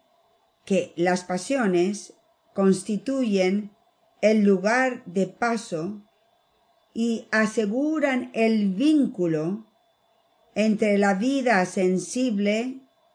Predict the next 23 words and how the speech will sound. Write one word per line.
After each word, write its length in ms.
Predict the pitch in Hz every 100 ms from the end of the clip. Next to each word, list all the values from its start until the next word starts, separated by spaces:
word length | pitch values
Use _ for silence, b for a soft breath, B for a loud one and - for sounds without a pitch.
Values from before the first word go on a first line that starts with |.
| _ _ _ _ _ -
y 140 | 220
la 180 | 214 190
vida 500 | 165 202 202 202 196
del 220 | 175 190
espíritu. 760 | 185 185 - 165 151 143 139 131 - _ _ _ _ _ _ _ _ _ _ _ _ _ _ _ _ _ _ -
Nuestro 420 | 202 226 220 220
Señor 520 | 214 196 208 233 254
señala 840 | 269 - 214 196 208 226 233 - -
al 300 | - 185 180
corazón 500 | 190 185 190 233 226
del 200 | 208 196
hombre 600 | 214 220 254 262 277 _ _ _ _ _ _ _ _ _ _ _ _ _ _
como 280 | 190 185 180
la 140 | 170
fuente 480 | 165 220 233 254 247
de 100 | 208
donde 300 | 190 180 175
brota 420 | 170 196 226 233
el 100 | 214
movimiento 640 | 185 170 175 180 208 208 202
de 120 | 180
las 200 | 160 -
pasiones. 840 | 156 156 - 151 143 143 - -